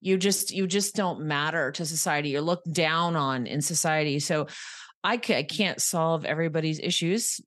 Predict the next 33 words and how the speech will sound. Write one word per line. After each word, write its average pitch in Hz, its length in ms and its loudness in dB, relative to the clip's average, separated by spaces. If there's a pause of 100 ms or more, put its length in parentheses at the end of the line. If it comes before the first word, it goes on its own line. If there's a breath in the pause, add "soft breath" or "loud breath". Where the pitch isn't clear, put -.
but 170 180 0
I 156 140 2
went 151 180 0
in 147 320 -2
and 143 400 0
I - 60 -2
went 165 140 0
into 156 160 0
Tim 170 200 0
Hortons 165 400 0
and 160 120 -2
got 147 120 2
a 147 60 0
bunch 143 260 -2
of 156 60 0
muffins 143 500 -2
and 139 140 -2
just 139 180 -4
gave 135 200 -2
'em 135 100 -4
out. 104 220 -6 (400 loud breath)
Like, 170 240 0
I 185 80 4
mean, 190 240 2
'cause 202 180 4
I 196 80 4
mean, 196 300 0
what 185 120 2
else? 180 220 2
At 156 320 0
least 180 220 0
I 190 60 0
can, 175 240 -2